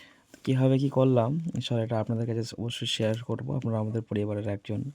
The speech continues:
আর এটাও একটা গাড়ি, আলহামদুলিল্লাহ, নতুন পরিবারের। যেহেতু আমরা অনেক দূর, অনেক জায়গাতে যাতায়াত করি, যাতায়াতের কারণে অনেক সমস্যা হয়, গাড়ির জন্য খুবই সমস্যা হয় এই শীতের সময়, ঠান্ডাকালে, চিকিৎসার উদ্দেশ্যে,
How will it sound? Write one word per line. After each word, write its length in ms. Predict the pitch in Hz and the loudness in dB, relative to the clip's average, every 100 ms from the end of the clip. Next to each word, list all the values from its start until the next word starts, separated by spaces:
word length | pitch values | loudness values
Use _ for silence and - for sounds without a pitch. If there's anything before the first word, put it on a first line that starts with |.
| _ - - - _ | _ -20 -20 -20 _
আর 80 | - | 0
এটাও 220 | 113 120 | 2 2
একটা 240 | 120 - 110 | 2 2 0
গাড়ি, 260 | 110 110 | 2 4
আলহামদুলিল্লাহ, 500 | 110 110 110 107 104 | 2 2 0 0 0
নতুন 220 | 120 120 | 0 0
পরিবারের। 560 | 120 110 113 107 104 120 | 0 0 0 0 -2 -4
যেহেতু 280 | 120 113 113 | -4 -2 0
আমরা 220 | 113 113 | 0 0
অনেক 280 | 110 107 117 | 0 0 -2
দূর, 240 | 113 113 - _ _ - - - | -4 -4 -8 _ _ -20 -16 -2
অনেক 200 | 113 120 | 2 4
জায়গাতে 320 | 110 104 107 | 4 2 2
যাতায়াত 400 | 113 101 113 113 | 2 2 2 0
করি, 300 | - 104 123 175 | -4 -6 -6 -6
যাতায়াতের 460 | 104 104 110 110 123 | -4 -2 -2 -2 -2
কারণে 380 | - 110 113 107 | 0 0 2 0
অনেক 200 | 110 113 | -2 -2
সমস্যা 440 | 107 104 - 120 | 0 0 0 0
হয়, 260 | 110 107 139 165 120 | 0 -2 -4 -6 -2
গাড়ির 200 | 110 110 | 0 -2
জন্য 240 | 113 110 | -2 -4
খুবই 200 | - 120 | 0 0
সমস্যা 440 | 117 107 104 - 104 | 0 -2 -2 -4 -4
হয় 160 | 101 127 _ _ - - - - | -4 -6 _ _ -20 -20 -20 -6
এই 120 | 104 | -2
শীতের 300 | 117 113 113 | 0 0 0
সময়, 360 | 113 - 110 107 | -2 -2 -2 -2
ঠান্ডাকালে, 640 | - 107 107 104 104 110 | -2 -2 0 -2 -2 -4
চিকিৎসার 440 | 120 110 110 - 107 | -4 -4 -4 -4 -4
উদ্দেশ্যে, 460 | 104 104 - - | -4 -6 -6 -8